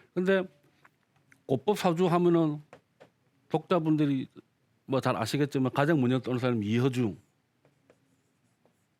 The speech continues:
그다음에 이쪽은 서자평, 이렇게 여기까지는 아시는 분들이 거의 대부분입니다. 알고 있는데, 고법과 신법인데 이 둘의 차이가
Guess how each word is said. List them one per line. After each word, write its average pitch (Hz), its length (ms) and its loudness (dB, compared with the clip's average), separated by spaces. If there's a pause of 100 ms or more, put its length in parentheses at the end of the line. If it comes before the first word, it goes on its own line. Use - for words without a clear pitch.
(1300)
그다음에 135 320 -4
이쪽은 175 440 -4 (600)
서자평, 139 680 -2 (760)
이렇게 160 380 -2 (680)
여기까지는 196 680 2
아시는 139 340 2
분들이 170 320 2
거의 185 240 0
대부분입니다. 123 880 -2 (260)
알고 101 300 -4
있는데, 95 460 -8 (1400)
고법과 175 500 -2
신법인데 131 720 -2 (460)
이 208 220 0
둘의 156 280 2
차이가 208 640 0